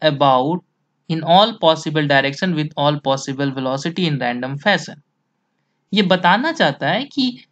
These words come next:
ये जो गैस है, वो बहुत सारे हार्ड इलास्टिक स्फीयर से बना होता है, जिसको हम लोग मॉलिक्यूल बोलते हैं।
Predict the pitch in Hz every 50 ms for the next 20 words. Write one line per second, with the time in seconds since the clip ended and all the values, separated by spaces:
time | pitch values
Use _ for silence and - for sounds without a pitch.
0 | _ _ - 202 190 220 208 160 143 156 170 190 220 254 254 - - 156 170 208
1 | 226 - _ _ _ _ _ _ - 170 156 170 220 233 190 151 147 165 151 147
2 | - - 226 262 269 262 262 _ - - - 175 156 143 135 135 165 202 262 254
3 | _ - - - - - 170 190 202 214 208 180 170 - _ _ - 165 156 156
4 | 147 147 151 - 185 170 170 160 151 151 - - - 160 160 165 165 156 156 151
5 | 131 127 139 135 131 131 127 123 120 - 156 185 233 240 190 175 185 175 - 196
6 | 196 196 196 190 185 160 147 135 131 139 139 - 165 143 127 120 127 123 120 117
7 | - 147 185 214 -